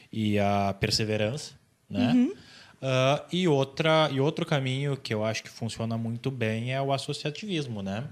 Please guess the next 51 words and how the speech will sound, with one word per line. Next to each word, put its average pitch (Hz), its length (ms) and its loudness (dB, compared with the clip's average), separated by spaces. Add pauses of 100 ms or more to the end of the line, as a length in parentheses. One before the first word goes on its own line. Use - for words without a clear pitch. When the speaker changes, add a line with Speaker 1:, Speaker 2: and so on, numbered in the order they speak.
(560)
Speaker 2:
Claro. 104 260 2
Speaker 1:
Ah, 110 120 0
junção 120 420 0
da 135 80 0
comunidade, 110 720 -2
co-, 107 260 -4
quando 113 240 -4
as 120 80 -4
coisas 117 260 -2
vêm 113 120 -4
através 107 400 -6
de, 107 260 -8
de 101 160 -10
grupos 131 480 2
da 107 120 -4
Speaker 2:
De - 180 -6
massa. 302 180 2 (200)
Speaker 1:
comunidade, - 400 -2
Speaker 2:
Uhum. 247 340 2
Speaker 1:
a 147 100 2
gente 127 240 0
tem 123 140 -2
mais 127 180 -6
força, - 320 -14
a 92 40 -12
gente 95 120 -12
tem 98 120 -14
mais 95 180 -12
poder. 90 300 -16 (420)
Ontem 139 260 0
à 139 60 0
noite 131 320 -2
mesmo 123 260 0
participei 117 400 -2
de 113 60 -6
uma 117 120 -2
reunião 113 280 2
muito 120 500 2
legal 101 380 0
lá 107 100 -4
em 104 40 -4
Nova 104 160 -4
Petrópolis, 104 720 -4
que - 140 -10
chama 123 380 -2
Nova 117 240 -2
Petrópolis 123 560 -4
dois 127 180 -2
mil 127 120 -6
e 127 40 -4
cinquenta. 101 480 -8